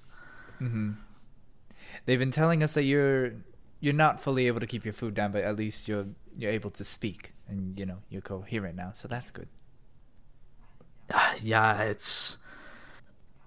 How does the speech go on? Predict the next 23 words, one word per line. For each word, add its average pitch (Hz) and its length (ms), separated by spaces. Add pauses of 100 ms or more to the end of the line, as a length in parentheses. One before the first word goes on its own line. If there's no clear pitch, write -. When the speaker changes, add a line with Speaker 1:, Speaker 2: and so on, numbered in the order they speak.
(440)
Speaker 2:
God, - 240
I - 320
was - 160
having 123 260
such - 240
weird 101 440 (400)
dreams, 113 640
and 104 340 (880)
it - 180
felt 131 280
like 107 200
time 117 440
was 98 160
kind 117 300
of, 90 180 (1400)
ugh, - 240 (220)
God, 107 160
he 101 60
just 107 220
rubs 110 220
his 92 80
forehead, 92 500
and 85 260